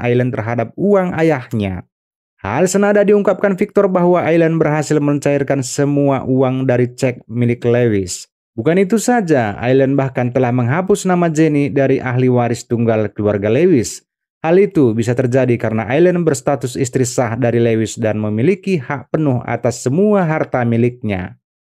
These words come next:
Setelah mengetahui niat jahat Island, Jenny pun mulai panik. Tapi Victor memberitahu Jenny bahwa dia secara diam-diam telah mengumpulkan latar belakang mengenai Island. Kini dia telah memiliki bukti tentang jejak keburukan Island di masa lalu.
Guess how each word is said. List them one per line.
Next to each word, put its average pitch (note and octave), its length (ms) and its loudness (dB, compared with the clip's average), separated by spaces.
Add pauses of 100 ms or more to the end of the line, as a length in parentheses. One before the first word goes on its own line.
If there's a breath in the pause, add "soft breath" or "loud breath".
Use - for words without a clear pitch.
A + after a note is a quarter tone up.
(160)
Setelah A#3 320 2
mengetahui A#3 480 2
niat A3 240 2
jahat G#3 240 2
Island, A3 560 2
Jenny F3 240 2
pun E3 160 2
mulai E3 480 2
panik. D3 560 -2 (480)
Tapi B2 240 0
Victor C3+ 320 0
memberitahu B2+ 640 2
Jenny F#3 400 0
bahwa D3+ 400 2
dia C#3 160 4
secara B2+ 400 -2
diam-diam A2+ 720 0
telah A2 320 -2
mengumpulkan A2+ 720 -2
latar A#2 320 -2
belakang G#2+ 400 -2
mengenai G#2+ 560 -2
Island. D#3 560 0 (360)
Kini A2+ 240 0
dia A2+ 240 0
telah G#2+ 320 -2
memiliki B2+ 400 0
bukti F3 400 0
tentang C3+ 560 -2
jejak A#2+ 400 -2
keburukan A#2 640 -2
Island G#2+ 320 0
di G#2 80 0
masa G#2 320 -4
lalu. D3 480 0